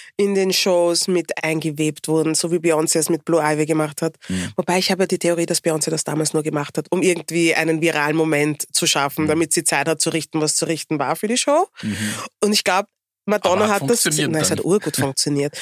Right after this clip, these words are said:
Speaker 1: Und ich glaub, Madonna hat das gesehen, hat sich gedacht, das ist ja mal die leichteste Art und Weise, viral zu gehen. Einfach meine Kids auf die Bühne zu holen.
Speaker 2: Aber ist das, sind diese Sachen von der Tour so viral gegangen? Weil ich muss sagen, ich hab das jetzt mit den Kids gar nicht so vordergründig mitbekommen, sondern halt eher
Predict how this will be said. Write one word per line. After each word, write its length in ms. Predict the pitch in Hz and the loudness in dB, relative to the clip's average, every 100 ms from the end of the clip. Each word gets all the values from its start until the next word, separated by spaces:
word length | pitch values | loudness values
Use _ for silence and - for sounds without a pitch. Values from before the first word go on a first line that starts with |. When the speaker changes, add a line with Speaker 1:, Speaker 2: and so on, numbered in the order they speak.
| - - | -8 -2
Speaker 1:
Und 100 | 196 | 0
ich 100 | 202 | 2
glaub, 120 | 202 | 2
Madonna 380 | 208 214 262 240 | 2 2 2 4
hat 140 | 202 - | 2 0
das 140 | 226 | 0
gesehen, 160 | - 185 | 0 -2
hat 100 | 170 | -2
sich 120 | - | -4
gedacht, 180 | 156 - | -6 -6
das 140 | 165 160 | -4 -2
ist 120 | 151 | -2
ja 80 | 147 | -2
mal 160 | 147 | -2
die 100 | 143 | -2
leichteste 800 | 143 143 139 208 - 262 - 190 | -2 0 2 2 2 0 2 0
Art 200 | 160 165 | 0 0
und 140 | 196 | -2
Weise, 300 | 160 165 170 | 0 0 0
viral 360 | 170 156 139 151 | 0 0 0 0
zu 120 | 190 | -2
gehen. 180 | 175 165 - - - _ | 0 -2 -4 -16 -18 _
Einfach 260 | 175 190 208 | -2 0 2
meine 200 | 208 208 | 2 2
Kids 240 | 359 - | 0 0
auf 100 | 196 | 0
die 140 | - | 0
Bühne 280 | 170 165 160 | 0 2 2
zu 200 | 151 160 | 0 -2
holen. 400 | 147 147 147 160 - | 0 0 0 -4 -6
Speaker 2:
Aber 120 | 110 | -4
ist 200 | 113 - | -2 0
das, 280 | 143 - - 131 139 | 0 0 -2 -6 -4
sind 160 | 127 135 | -2 0
diese 160 | 160 | -2
Sachen 240 | - 127 143 | -2 -2 -2
von 100 | 143 | -2
der 100 | 135 | 0
Tour 200 | 131 160 | 0 0
so 120 | 156 | 0
viral 240 | 139 95 | 0 -2
gegangen? 300 | 123 170 185 | -2 -2 0
Weil 80 | 120 | 0
ich 60 | 135 | 0
muss 100 | 123 | 0
sagen, 140 | 131 | 0
ich 60 | 127 | -2
hab 80 | |
das 100 | 131 | -2
jetzt 120 | 131 131 | -2 -2
mit 120 | 127 | -4
den 60 | |
Kids 200 | 117 156 | -2 -2
gar 100 | - | -2
nicht 160 | 117 - | -2 -2
so 120 | 113 | -2
vordergründig 540 | 113 104 156 160 165 156 | 0 0 0 0 0 0
mitbekommen, 500 | 151 - 190 156 156 | -4 -2 0 0 0
sondern 220 | 147 147 | 0 -2
halt 120 | 143 | -2
eher 140 | 113 | -2